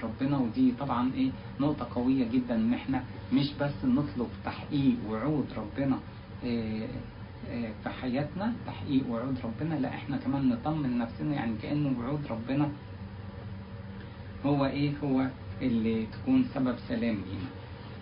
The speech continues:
وجميل جدًا روح الإيه؟ روح التواضع اللي هو أظهرها في الإيه؟ "صغير أنا عن جميع ألطافك". يبقى أبونا يعقوب قال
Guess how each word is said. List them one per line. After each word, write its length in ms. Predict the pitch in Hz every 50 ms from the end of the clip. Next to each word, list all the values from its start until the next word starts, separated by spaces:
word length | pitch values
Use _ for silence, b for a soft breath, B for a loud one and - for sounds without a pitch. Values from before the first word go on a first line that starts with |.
| - - - - - - - - - - - - - 120
وجميل 480 | 113 131 131 135 156 175 180 165 139
جدًا 360 | 139 151 - 147 151 147 139 123
روح 240 | 127 151 151 -
الإيه؟ 340 | 156 151 139 135 135 113 110
روح 200 | 127 143 143 -
التواضع 640 | 147 - - - 123 120 135 151 165 175 196 202 -
اللي 240 | 139 113 110 117 117 -
هو 180 | 143 127 123 131
أظهرها 600 | 135 - 123 117 107 104 120 135 127 117 117 117 - -
في 60 | 113
الإيه؟ 260 | 104 - 120 117 117 - - - - - 110
"صغير 540 | 113 110 117 117 117 120 127 127 120 113 120 120 117 117 120 117
أنا 120 | 120 117
عن 220 | 104 110 113 113
جميع 280 | 107 107 110 117 110 104
ألطافك". 580 | - 117 110 98 - - 104 - - - - B B B B B B B B B - - -
يبقى 460 | 117 110 127 135 127 117 113 - - - - 165 - - - - - - 127
أبونا 520 | 113 107 127 151 160 156 143 143 147 156
يعقوب 540 | - - 107 101 98 - 139 143 170 180 180 160 - - - - -
قال 160 | 127 127 117